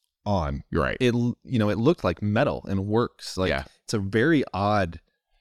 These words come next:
Speaker 1: type of display.
Speaker 2: It, it really is. Yeah.
Speaker 1: Yeah.
Speaker 2: It's, like, extremely immersive.
Speaker 1: Yeah.
Speaker 2: Yeah. So, so when it starts, yeah, there's just, like, this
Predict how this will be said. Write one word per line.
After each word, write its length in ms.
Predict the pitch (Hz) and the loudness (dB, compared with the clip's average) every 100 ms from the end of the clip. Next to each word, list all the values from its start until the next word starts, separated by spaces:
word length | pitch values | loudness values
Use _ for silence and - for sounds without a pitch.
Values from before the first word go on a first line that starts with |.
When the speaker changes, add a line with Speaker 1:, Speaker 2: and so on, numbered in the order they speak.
| - | -14
Speaker 1:
type 300 | - 104 104 | 0 0 0
of 160 | 98 101 | -2 -2
display. 480 | 92 - 82 55 - | -4 -2 -4 -4 -2
Speaker 2:
It, 160 | 98 | -2
it 80 | 95 | 0
really 260 | 107 95 87 | 0 2 0
is. 120 | 90 | 2
Yeah. 140 | 107 | 0
Speaker 1:
Yeah. 60 | 85 143 | 0 -2
Speaker 2:
It's, 200 | - 123 | -2 0
like, 140 | 95 | 0
extremely 480 | 92 - 110 95 87 | -2 -4 -2 0 0
immersive. 400 | 82 73 143 135 | -2 -4 -4 -2
Speaker 1:
Yeah. 240 | 101 78 - _ - | -2 -4 -12 _ -6
Speaker 2:
Yeah. 240 | 82 82 87 - | -4 -4 -8 -8
So, 420 | - 131 110 110 131 | -2 0 2 -2 -4
so 180 | 120 143 | -4 -2
when 140 | 123 | 0
it 80 | 104 | -2
starts, 300 | - 139 120 107 | -2 0 0 0
yeah, 100 | 95 | 0
there's 180 | 98 | -2
just, 160 | 98 - | -4 -2
like, 160 | 101 - - - | -2 -4 -8 -6
this 240 | 90 | -6